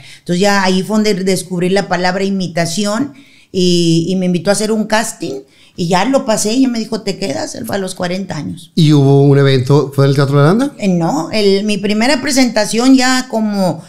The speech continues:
Speaker 1: como imitadora o como
Speaker 2: Ujú.
Speaker 1: profesional fue en el Teatro María Teresa Montoya,
Speaker 2: Ok.
Speaker 1: un veintiocho de mayo del noventa y siete.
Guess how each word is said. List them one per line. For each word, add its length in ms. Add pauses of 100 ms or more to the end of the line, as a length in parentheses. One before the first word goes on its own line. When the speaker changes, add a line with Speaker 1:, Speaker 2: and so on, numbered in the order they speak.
Speaker 1:
como 260
imitadora 800
o 60
como 180
Speaker 2:
Ujú. 80
Speaker 1:
profesional 800
fue 380
en 200
el 160
Teatro 280
María 320
Teresa 280
Montoya, 540 (120)
Speaker 2:
Ok. 120 (240)
Speaker 1:
un 200
veintiocho 600
de 120
mayo 340
del 200
noventa 600
y 160
siete. 320